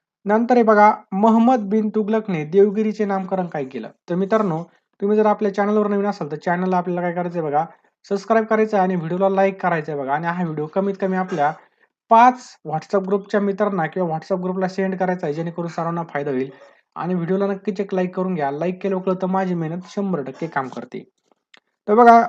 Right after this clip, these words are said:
महम्मद बिन तुगलकाने देवगिरीचं नामकरण काय केलं? तर काय केलं बघा, दौलताबाद असं केलं. लक्षात ठेवायचं, ऑप्शन क्रमांक चार, दौलताबाद.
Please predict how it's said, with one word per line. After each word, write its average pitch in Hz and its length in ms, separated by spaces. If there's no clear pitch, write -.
महम्मद 233 520
बिन 202 300
तुगलकाने 185 760
देवगिरीचं 202 680
नामकरण 175 460
काय 170 160
केलं? 127 260
तर - 140
काय 202 180
केलं 220 240
बघा, 190 260
दौलताबाद 196 720
असं 165 220
केलं. 123 160
लक्षात 147 300
ठेवायचं, 139 280
ऑप्शन 156 320
क्रमांक 135 340
चार, 151 240
दौलताबाद. 120 580